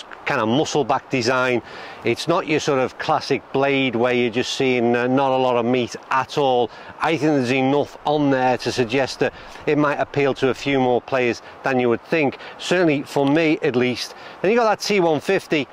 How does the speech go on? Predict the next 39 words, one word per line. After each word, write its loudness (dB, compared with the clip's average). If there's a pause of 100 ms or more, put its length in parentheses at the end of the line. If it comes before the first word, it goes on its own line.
(640)
They're 0
no 2
different, 0 (120)
in 0
all 2
honesty. 0
I 0
couldn't 0
tell 0
the 2
difference -2
between 2
the 2
two. 0 (260)
There's 2
a 2
slightly 0
bigger 2
profile, 2
and 0
that's -2
about 2
it, 0
really. 2 (360)
And 0
then 4
you 4
move 4
up 2
into 0
what 2
is 2
a -4
very 2
different 0
looking 0
set -2
of -2
irons 2